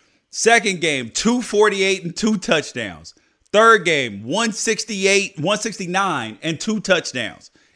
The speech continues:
And he won like that. Ask Joe Burrow and Justin Herbert, who are playing out of their minds, if the N F L is easy right now. If it's easier than they thought it was gonna be.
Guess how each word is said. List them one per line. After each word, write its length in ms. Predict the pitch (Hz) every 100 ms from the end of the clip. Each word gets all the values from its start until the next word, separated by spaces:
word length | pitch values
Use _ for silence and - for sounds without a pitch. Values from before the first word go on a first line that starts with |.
| _
And 160 | 208 220
he 200 | 247 233
won 480 | 202 180 226 233
like 300 | 226 185 147
that. 340 | 151 113 - _ _ _ _ _ _ _ _ _ _
Ask 340 | 190 262 277 208
Joe 280 | 170 226 214
Burrow 680 | 165 170 202 240 247 269 - _ _ -
and 640 | 196 202 190 180 160 123
Justin 340 | 175 214 202 175
Herbert, 560 | - 180 208 156 107 - _ _ _
who 200 | 214 240
are 120 | 208
playing 340 | - 233 220 196
out 220 | 165 196 220
of 100 | 220
their 160 | 190
minds, 580 | 180 190 208 202 143 -
if 160 | 180 185
the 160 | 180 190
N 80 |
F 100 | 180
L 140 | 180 170
is 100 | 156
easy 240 | 160 147
right 240 | 139 135 117
now. 180 | 107 - _ _ _ -
If 160 | 185
it's 160 | 175 -
easier 480 | 185 190 180 180 165
than 200 | 151 156
they 100 | 147
thought 240 | 143 143 139
it 100 | 120
was 140 | 120
gonna 160 | 131 120
be. 220 | 107